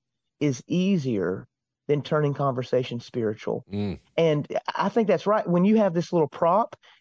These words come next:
Speaker 1: uh, you know, something that helps you, whether it's a, a little cross or whether it's a catchphrase, you know, "Have you heard any good news today?"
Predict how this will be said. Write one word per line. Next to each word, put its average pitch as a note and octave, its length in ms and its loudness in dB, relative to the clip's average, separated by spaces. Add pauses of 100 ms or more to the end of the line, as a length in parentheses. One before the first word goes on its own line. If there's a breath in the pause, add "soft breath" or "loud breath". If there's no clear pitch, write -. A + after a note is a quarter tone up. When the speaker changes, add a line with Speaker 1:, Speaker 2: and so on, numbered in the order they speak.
Speaker 1:
uh, C#3+ 80 2
you E3+ 80 0
know, D#3+ 120 4
something E3+ 360 0
that C#3 120 2
helps E3 320 0
you, F#3 100 2 (220 loud breath)
whether F#3 260 4
it's - 160 -4
a, A#2+ 180 4
a C#3+ 80 2
little E3+ 220 2
cross G3 420 2
or E3 80 4
whether E3 240 4
it's C3+ 160 0
a C3 120 2
catchphrase, C3+ 640 0
you C#3 100 -2
know, C3 120 0
"Have C3 120 0
you D3 80 0
heard D3+ 140 2
any C#3+ 80 0
good C#3 160 0
news C#3+ 240 -2
today?" B2 240 0